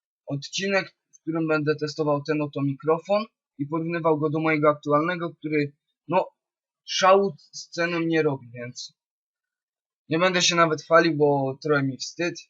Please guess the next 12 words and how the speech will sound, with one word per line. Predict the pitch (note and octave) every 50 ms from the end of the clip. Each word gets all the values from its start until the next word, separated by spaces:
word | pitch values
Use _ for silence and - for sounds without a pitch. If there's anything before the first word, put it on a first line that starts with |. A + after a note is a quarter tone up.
| _ _ -
już | D3 D#3 D3+ D3+
jest, | E3 E3 D#3+ D3+ - _ _ _ _ _ _ _ _ -
no | C#3+ D#3+
ale | D#3+ D#3
wiecie, | D3+ D3+ C#3+ - C3
w | -
końcu | - D#3+ D3+ D3 C#3
trzeba | D3 D#3+ D3+
kupić | D3 D3 C#3+ C#3+ C#3
jakiś | C3+ C3+ - - C3+ C3+ - _ _ _ _ -
normalny | D3 D3 D3+ D3 D3 D3 D3 D3
sprzęt. | C#3 - - - - B2 A2+ G#2+